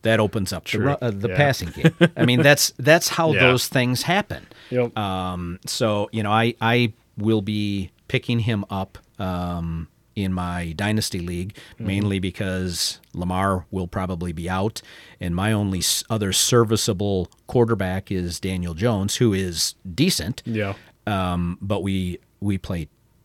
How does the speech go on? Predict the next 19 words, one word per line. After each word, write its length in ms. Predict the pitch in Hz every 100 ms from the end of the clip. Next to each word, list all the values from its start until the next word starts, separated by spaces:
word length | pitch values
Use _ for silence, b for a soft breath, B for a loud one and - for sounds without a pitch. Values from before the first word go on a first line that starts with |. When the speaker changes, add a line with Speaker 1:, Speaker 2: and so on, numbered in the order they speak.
| -
Speaker 1:
two 140 | -
quarterbacks 560 | - 139 85 69 - -
a 40 |
week, 120 | 113
Speaker 2:
Yeah. 160 | 92 92 - _ _ _
Speaker 1:
or 220 | 78 71 -
have 180 | 104 85
the 100 | 95
opportunity 640 | 85 - - 170 107 92
to 100 | 80
play 220 | - 98
two 200 | - 110
Speaker 2:
Yeah. 160 | 92 90
Speaker 1:
quarterbacks. 580 | 104 147 85 - - - B B B -
Um, 320 | 87 85 78
it's 180 | 80 90
a 40 |
super 260 | - 143 98
flex, 440 | 95 87 - -